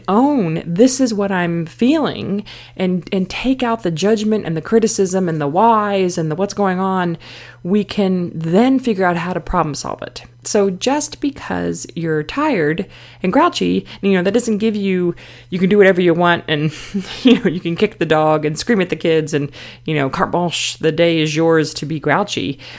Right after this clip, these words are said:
No, I'm not giving you permission to do whatever you want. I'm giving you permission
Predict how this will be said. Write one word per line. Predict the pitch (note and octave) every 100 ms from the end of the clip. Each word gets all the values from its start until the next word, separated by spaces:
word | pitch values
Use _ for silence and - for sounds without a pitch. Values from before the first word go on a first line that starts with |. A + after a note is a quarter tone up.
| - - F#3
No, | F3+ D#3+ G3+
I'm | F#3
not | A3
giving | A3+ B3+ A#3+
you | A#3
permission | G3+ G3+ - F#3+
to | E3+
do | F3+
whatever | D#3+ D#3 D3+
you | D3
want. | D#3+ A2+ - - -
I'm | F#3
giving | B3+ B3
you | A3
permission | G3 - E3+ F#3+ A3+ - E3 D#3